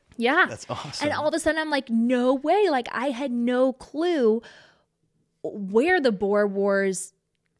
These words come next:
Speaker 1: like, what they had to do with anything.
Speaker 2: Yes.
Speaker 1: You know, and now I'm applying them to this character, and the kids are like,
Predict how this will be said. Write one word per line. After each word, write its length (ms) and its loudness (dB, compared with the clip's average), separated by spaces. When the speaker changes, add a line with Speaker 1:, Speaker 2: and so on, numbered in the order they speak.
Speaker 1:
like, 340 -2
what 260 -2
they 100 0
had 140 0
to 60 -2
do 120 -2
with 160 0
anything. 480 -6
Speaker 2:
Yes. 280 -16
Speaker 1:
You 120 -2
know, 260 -2
and 140 -6
now 180 -4
I'm 140 -2
applying 480 -4
them 180 -2
to 80 -12
this 200 -6
character, 580 -4
and 100 -4
the 80 -6
kids 420 -6
are 100 -4
like, 260 -4